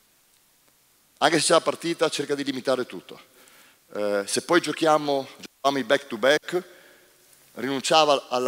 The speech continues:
al film la mattina della partita e magari gli faceva vedere quattro clip prima di andare in campo la sera. Perché per lui stare troppo insieme, troppo seduti, troppo a parlare,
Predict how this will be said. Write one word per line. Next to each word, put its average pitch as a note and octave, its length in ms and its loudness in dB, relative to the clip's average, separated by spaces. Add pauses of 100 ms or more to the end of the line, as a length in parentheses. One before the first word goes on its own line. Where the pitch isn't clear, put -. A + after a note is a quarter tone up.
(140)
al A#2 140 -4
film C3 560 -4
la A2 100 -6
mattina C3 460 -8
della A#2+ 140 -4
partita C#3 640 -8 (180)
e - 80 -16
magari C3+ 260 2
gli D3+ 40 2
faceva C3+ 300 -2
vedere C3 340 -2
quattro C#3+ 400 -2
clip C#3+ 440 -6
prima C3 260 -6
di B2+ 60 -4
andare B2+ 200 -4
in A#2 120 -6
campo A#2+ 340 -4
la G#2 80 -4
sera. D2+ 280 -8 (480)
Perché A#2 200 -4
per C#3 120 0
lui D#3 120 -2
stare C3 420 2
troppo C#3 680 -2
insieme, A2 680 -4
troppo C#3 420 -2
seduti, A2+ 580 -10 (300)
troppo D3 440 0
a G2+ 40 -4
parlare, A2 680 -2